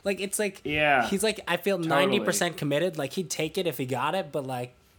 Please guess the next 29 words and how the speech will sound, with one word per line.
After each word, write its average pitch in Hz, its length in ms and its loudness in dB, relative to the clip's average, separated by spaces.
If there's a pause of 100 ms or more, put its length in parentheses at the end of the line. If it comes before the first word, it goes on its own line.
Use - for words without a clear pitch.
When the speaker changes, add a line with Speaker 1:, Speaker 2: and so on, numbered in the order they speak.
(120)
Speaker 1:
it's 170 140 -10
not 196 160 0
that 151 160 -2
serious 110 340 -6
for 123 180 -4
him. 135 120 -4
It's 156 140 -2
all 127 100 0
right. 101 260 -8 (240)
<laughs> 147 80 -6 (920)
Speaker 2:
Yeah, 202 420 6
exactly. 147 960 2 (220)
Hey, 156 340 4 (280)
hey, 151 280 2 (460)
it's - 100 -18
no 190 120 6
big 175 160 6
deal. 190 240 6 (420)
I, 156 120 -2
you 170 120 -2
know, 190 120 4
I 180 80 4
make 175 140 2
a 175 60 4
lot 208 240 8
more 196 440 6 (180)
not 202 260 8
being 190 180 6
president. 160 560 8